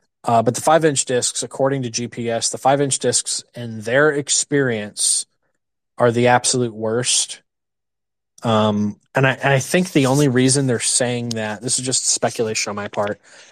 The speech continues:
I think the only reason they're saying that is because they mostly deal with five-inch floppy disks for, like, P C eighty-eight,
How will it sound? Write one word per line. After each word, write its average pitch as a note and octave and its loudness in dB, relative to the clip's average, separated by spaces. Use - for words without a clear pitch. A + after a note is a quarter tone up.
I D3 2
think F#3 2
the F#3 6
only E3+ 8
reason D#3 6
they're B2+ 2
saying C#3 4
that D3 2
is C#3 0
because C3 2
they C#3 4
mostly C3 2
deal A2+ -2
with A#2+ 2
five-inch A2+ 0
floppy G#2 0
disks - -4
for, - 0
like, G#2+ 2
P - -6
C A#2 0
eighty-eight, G#2+ -6